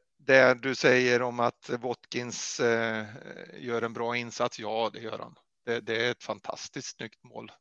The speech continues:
men han ska ju inte få den där. Vi ska ju inte s-, vi ska ju inte tappa den bollen, eh, på mittplan. Jag tycker att det är en dålig insats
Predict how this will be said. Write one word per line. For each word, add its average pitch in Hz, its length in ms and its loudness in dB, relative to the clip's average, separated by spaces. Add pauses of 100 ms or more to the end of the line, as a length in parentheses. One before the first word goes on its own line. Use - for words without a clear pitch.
(140)
men 110 360 -6
han 107 220 -8
ska 104 180 -4
ju 101 120 -10
inte 104 200 -16
få 104 340 -20
den 131 180 -4
där. 110 240 2
Vi 113 100 -6
ska - 140 -6
ju 104 60 -6
inte 107 160 -12
s-, - 240 -12 (340)
vi 120 100 -20
ska - 160 -12
ju 123 60 -10
inte 113 180 -18
tappa - 420 -2
den 123 200 -2
bollen, 110 340 -6 (400)
eh, - 280 -10 (420)
på - 120 -10
mittplan. - 560 -16 (540)
Jag 123 100 -6
tycker - 360 -2
att 107 120 0
det 107 120 4
är 104 40 6
en 110 80 -4
dålig 107 260 -2
insats - 560 -2